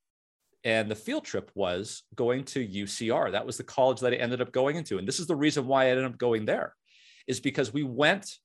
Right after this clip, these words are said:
so, so, uh, back up here. Imagine high sc-, uh, junior high, you show up every day. You go to this class. You gotta read the book. You gotta do this.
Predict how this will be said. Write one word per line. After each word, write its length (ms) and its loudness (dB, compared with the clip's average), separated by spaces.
so, 280 0
so, 320 0
uh, 160 -14
back 300 4
up 140 -2
here. 240 -10
Imagine 420 2
high 200 4
sc-, 140 -6
uh, 80 -4
junior 380 -2
high, 280 0
you 80 -2
show 360 0
up 160 -2
every 260 -6
day. 300 -10
You 160 -2
go 180 2
to 80 0
this 220 -2
class. 680 -8
You 100 -4
gotta 240 4
read 300 0
the 80 -2
book. 320 -4
You 100 -6
gotta 220 2
do 180 -4
this. 240 -4